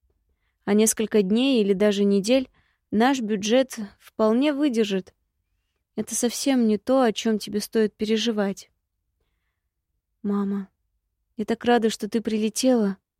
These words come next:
потянулась я за объятиями. «Мне теперь не так страшно». «Стужина?» В палату заглянула медсестра. «На узи». «С тобой сходить? Тебя вряд ли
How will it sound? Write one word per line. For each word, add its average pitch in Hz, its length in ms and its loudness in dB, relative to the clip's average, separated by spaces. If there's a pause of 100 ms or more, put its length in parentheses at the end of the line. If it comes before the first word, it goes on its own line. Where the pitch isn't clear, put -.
(580)
потянулась 214 640 0
я 202 160 0
за 208 160 2
объятиями. 196 680 -2 (1040)
«Мне 226 260 0
теперь 240 300 0
не 233 140 0
так 240 200 -2
страшно». 208 680 -4 (1080)
«Стужина?» 247 800 0 (960)
В - 100 -20
палату 214 440 0
заглянула 202 500 0
медсестра. 202 680 -2 (920)
«На 208 160 4
узи». 214 540 2 (1200)
«С - 100 -18
тобой 233 240 -2
сходить? 240 520 -4 (640)
Тебя 220 280 4
вряд 240 240 0
ли 214 160 0